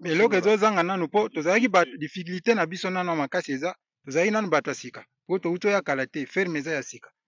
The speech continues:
Speaker 1: Sikoyo toye, oyo nyonso tozomona yango tozolinga tosala. Sikoyo susi na biso eza, oyo nyonso toza nango susi tozosenga. Seke fa bozala capable,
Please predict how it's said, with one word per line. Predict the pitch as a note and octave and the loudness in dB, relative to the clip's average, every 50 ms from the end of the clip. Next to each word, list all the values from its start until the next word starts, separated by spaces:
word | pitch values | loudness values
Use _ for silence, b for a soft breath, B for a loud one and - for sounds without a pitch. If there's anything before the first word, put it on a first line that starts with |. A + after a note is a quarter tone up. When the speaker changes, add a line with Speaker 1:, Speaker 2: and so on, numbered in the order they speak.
| _ _ _ _ _ _ _ _ | _ _ _ _ _ _ _ _
Speaker 1:
Sikoyo | - - C#3+ - G#3 G#3+ | -16 -12 -4 -2 -2 -2
toye, | - - D#3 D#3 D3 D3+ F3+ A3+ C4+ C#4 - - | 0 -2 -2 -2 -2 2 2 4 4 4 2 0
oyo | G#3+ A3+ G#3 | 0 0 2
nyonso | F#3 F3+ G3 G#3 F#3 E3 | 2 0 -4 -4 -6 -8
tozomona | C#3 D3+ C#3+ E3 F#3 G3 G3 F#3+ E3+ | -8 -6 -6 -4 -4 -4 -2 0 0
yango | D3 D3+ E3 F#3 | 0 0 0 -2
tozolinga | D#3 - C#3 E3 F3 D#3 C#3+ C#3 | -6 -6 -6 -4 -2 -2 -2 -2
tosala. | - D#3+ - F3+ E3 C#3+ | -2 -4 -4 -6 -6 -6
Sikoyo | - F3 F3 | -6 -8 -10
susi | - - D#3 - G#3+ | -10 -12 -10 -8 -6
na | G3+ F3+ | -6 -6
biso | E3+ E3+ - G3 | -6 -6 -6 -4
eza, | E3+ E3 F#3 - - | -4 -4 -4 -4 0
oyo | - A3+ A3 G3+ | 0 0 2 2
nyonso | G3 F#3+ G#3 A#3+ A#3+ - F#3+ D#3+ | 0 0 0 -2 -2 -2 -4 -6
toza | - D#3 D#3 F#3+ | -6 -6 -6 -4
nango | F#3 E3+ E3+ F3 E3 | -4 -4 -4 -6 -6
susi | - D#3+ D3 F3+ D3+ | -8 -10 -12 -8 -8
tozosenga. | D#3 D3 D3+ F3+ E3+ - G3 F#3 E3+ C#3+ C3+ | -6 -4 -4 -6 -6 -6 -6 -6 -6 -6 -8
Seke | - - F#3 E3 - | -8 -8 -10 -10 -8
fa | - D3+ E3 | -10 -8 -6
bozala | F#3+ G#3 F3 E3+ D#3 | -6 -4 -4 -4 -4
capable, | - D#3 C#3 - - G3 F#3 D#3+ F3 G3 A3 | -4 -6 -6 -4 -4 -4 -4 -2 -2 -4 -4